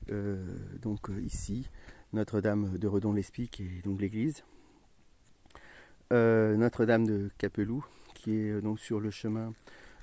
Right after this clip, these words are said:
euh, de pèlerinage de Rocamadour, qui est aussi sur le chemin de, de Saint-Jacques de Compostelle. Voilà, des endroits puissants.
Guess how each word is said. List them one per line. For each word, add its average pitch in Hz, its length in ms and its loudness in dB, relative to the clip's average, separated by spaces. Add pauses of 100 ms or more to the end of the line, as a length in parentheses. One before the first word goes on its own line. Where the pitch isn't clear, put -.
(100)
euh, 101 140 -6
de 98 100 -6
pèlerinage 98 400 -6
de 107 80 -2
Rocamadour, 101 640 -2
qui - 100 -6
est 113 40 4
aussi 135 260 -6
sur 117 220 -4
le 104 80 -2
chemin 107 400 -4 (300)
de, 110 120 -10
de 104 140 -10
Saint-Jacques 104 360 -10
de 104 60 -10
Compostelle. 104 580 -12 (680)
Voilà, 110 180 4
des 117 200 4
endroits 117 580 4
puissants. 117 420 -4